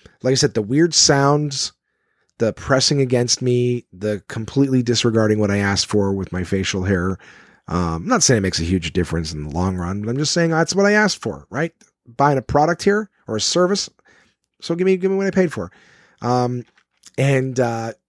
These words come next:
yeah. And then when it's over, um, she does not dust, you know, you take the brush and you dust off all the excess hair. Does not do that. Does not offer to, like, style it for me.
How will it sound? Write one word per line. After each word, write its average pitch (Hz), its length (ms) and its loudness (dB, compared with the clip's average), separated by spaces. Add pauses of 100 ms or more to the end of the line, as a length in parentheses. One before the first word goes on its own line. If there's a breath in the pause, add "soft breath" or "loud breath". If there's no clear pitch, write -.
(100)
yeah. 175 260 2
And 160 160 0
then 175 200 2 (180)
when 170 140 -2
it's 160 180 -6
over, 160 560 0 (1080)
um, 120 400 2
she 170 400 -2
does 147 380 0
not 190 380 4 (340)
dust, 135 400 -2 (140)
you 139 120 -6
know, 156 160 0
you 156 100 -2
take 143 180 -2
the 139 100 -6
brush 135 320 -2
and 135 80 -4
you 120 60 -2
dust 123 360 -4
off 131 160 0
all 127 100 2
the 127 80 0
excess - 180 -8
hair. 139 120 -6 (520 soft breath)
Does 151 280 4
not 185 300 0
do 139 180 2
that. 123 400 -4 (1200)
Does 151 260 4
not 156 220 2
offer 135 320 2
to, 123 140 -6
like, 110 180 -4
style 120 540 0
it 120 60 -8
for 156 180 0
me. 185 220 -2